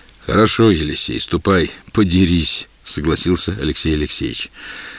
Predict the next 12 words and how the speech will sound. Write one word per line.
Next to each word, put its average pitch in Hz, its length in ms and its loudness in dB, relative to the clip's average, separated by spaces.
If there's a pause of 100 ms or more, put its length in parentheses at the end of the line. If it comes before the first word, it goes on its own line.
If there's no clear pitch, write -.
(180)
«А 82 120 0
я 98 260 2
завтра 85 420 0
утром 78 440 0
сам 92 280 0
чай 80 240 0
заваривать 80 580 0
не 78 80 -4
буду, 92 260 4
я 82 140 2
тебя 78 280 -2
дождусь». - 480 -10